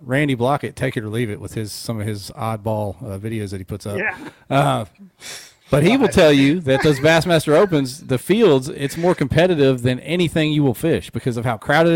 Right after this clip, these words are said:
Speaker 1: it is, and there's so
Speaker 2: Yeah.
Speaker 1: much talent out there.
Speaker 2: It's
Speaker 1: So to flip a
Speaker 2: crazy.
Speaker 1: switch like that, it's amazing.
Speaker 3: That's
Speaker 1: Yeah.
Speaker 3: everybody shooting their shot. The only
Speaker 1: Yeah.
Speaker 3: thing that you could find, in my opinion, that's more competitive to that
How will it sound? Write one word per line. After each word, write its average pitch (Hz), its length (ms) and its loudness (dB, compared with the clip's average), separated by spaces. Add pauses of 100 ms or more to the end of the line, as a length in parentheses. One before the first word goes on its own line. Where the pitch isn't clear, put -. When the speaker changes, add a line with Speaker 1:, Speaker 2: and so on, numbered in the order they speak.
Speaker 1:
it - 20 2
is, 151 340 2
and 117 200 -10
there's 113 160 -10
so 147 80 -4
Speaker 2:
Yeah. 135 40 -4
Speaker 1:
much 107 160 -8
talent 156 320 2
out 143 140 -2
there. 139 320 -4 (420)
Speaker 2:
It's - 140 -20
Speaker 1:
So 123 140 0
to 113 80 -2
flip 151 180 -2
a 120 40 -4
Speaker 2:
crazy. - 60 -8
Speaker 1:
switch 143 200 -2
like 107 160 -4
that, 104 160 -4
it's - 100 -12
amazing. 92 320 -12
Speaker 3:
That's 233 260 -4
Speaker 1:
Yeah. 269 60 -2
Speaker 3:
everybody 233 400 -4
shooting 220 320 -8
their 208 100 -6
shot. 226 480 -10
The 147 160 -4
only 254 300 0
Speaker 1:
Yeah. - 60 -6
Speaker 3:
thing 233 260 -4
that 185 220 -6
you 190 100 -4
could 190 180 -8
find, 151 460 -2
in 131 140 -8
my 147 200 -6
opinion, 143 360 -8
that's 120 180 -14
more 135 240 -4
competitive 156 540 -10
to 135 100 -16
that 156 380 -4